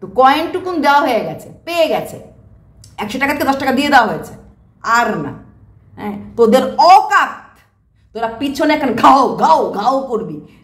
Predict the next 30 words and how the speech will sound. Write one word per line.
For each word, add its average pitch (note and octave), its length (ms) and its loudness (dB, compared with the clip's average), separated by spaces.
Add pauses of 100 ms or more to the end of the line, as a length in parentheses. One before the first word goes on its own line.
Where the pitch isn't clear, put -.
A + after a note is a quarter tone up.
কারণ F#3 140 -4 (100)
মুখের, C#4 800 0 (260)
মুখের D#4 560 0 (120)
থেকে G#4 420 -2
রুটিটা D#4+ 300 -4
টেনে D#4 200 -4
নিয়ে D4 120 -2
যাচ্ছে। G#3 580 -6 (140)
তোর F#3+ 160 -6
কষ্ট A3+ 300 -2
হচ্ছে, G#3 320 -2 (300)
চল্লিশ G4+ 540 0
কে F4 100 0
views E4+ 340 0
থেকে F4+ 140 -4
এখন D#4+ 220 -2
দশ D4 340 2
কে F#4 60 -12 (100)
চলে F4 180 -2
আসবে, D#4+ 320 0 (440)
ত্রিশ A4 440 2
কে G4 120 4
views F4+ 380 0
থেকে F#4 160 -4
এখন D#4+ 260 -4
বিশ A#3+ 320 -4
কে G4 100 -4
চলে F4 180 -2
আসবে। C#4 380 -2 (300)
এই G#3 460 -6